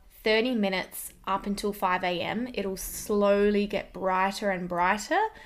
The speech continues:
between four thirty A M until its brightest level at five A M. And what's that, what that's doing is it's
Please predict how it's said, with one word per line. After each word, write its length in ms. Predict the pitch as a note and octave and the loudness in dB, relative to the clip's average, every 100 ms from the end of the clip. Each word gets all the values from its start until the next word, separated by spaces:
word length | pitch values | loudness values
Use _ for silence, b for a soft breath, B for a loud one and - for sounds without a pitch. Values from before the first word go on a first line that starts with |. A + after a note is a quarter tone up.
| B - | B -8
between 360 | G3+ G#3 F#3+ | -6 -4 -4
four 260 | F#3+ A3 G#3+ | 0 2 2
thirty 360 | G#3+ G3 F#3+ F#3+ | 4 2 2 0
A 60 | |
M 400 | F#3 F#3 F3+ F3+ F3+ | 0 -2 -2 -4 -6
until 260 | F#3+ G3 | -6 -2
its 160 | F#3 - | -4 -4
brightest 720 | - F#3 G3 F#3 G3 F#3+ - | -12 0 4 4 2 -6 -8
level 480 | F3+ F3 - F3 - - | -6 -6 -6 -6 -8 -8
at 220 | F3 E3+ - - _ _ - | -6 -8 -14 -20 _ _ -20
five 460 | - - G3+ F#3 F#3 | -10 0 2 2 -2
A 180 | E3 - | -6 -6
M. 220 | - - B B B | -8 -10 B B B
And 180 | G#3 A3 | 0 2
what's 220 | A#3 - | 0 0
that, 240 | A#3 - - | -2 -2 0
what 220 | B3 B3 | 0 2
that's 220 | A3+ - | 0 0
doing 540 | F3+ G#3+ F3+ - G3+ G#3 | -4 -2 -2 -2 -6 -4
is 140 | G3+ | -2
it's 240 | G3+ - | -2 -4